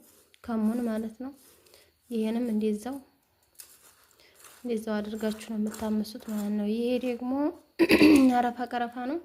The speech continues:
<clears throat> አንዳንድ ጥምዝ ቅመም አለው፣ ም፣ ባይበዛም ማለት ነው። ነገር ግን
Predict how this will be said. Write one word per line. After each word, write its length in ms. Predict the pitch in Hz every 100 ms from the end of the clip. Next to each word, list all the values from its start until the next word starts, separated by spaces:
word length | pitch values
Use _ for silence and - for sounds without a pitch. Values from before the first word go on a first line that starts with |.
| - _
<clears throat> 440 | 311 - 277 254 - - - - _ _ _ _ _ _ _ _ _ _ _ - - - - -
አንዳንድ 400 | 240 240 254 247
ጥምዝ 320 | 240 233 226 214
ቅመም 320 | 220 220 214
አለው፣ 340 | 214 208 214 247 254 - _ _ _ _ _ _ _
ም፣ 280 | 220 208 220 214 - - 226
ባይበዛም 600 | 214 214 208 208 226 226
ማለት 280 | 214 208 208
ነው። 160 | 233 294 - _ _ _ - - - _ 339 - 220
ነገር 320 | 220 214 214 214
ግን 200 | 226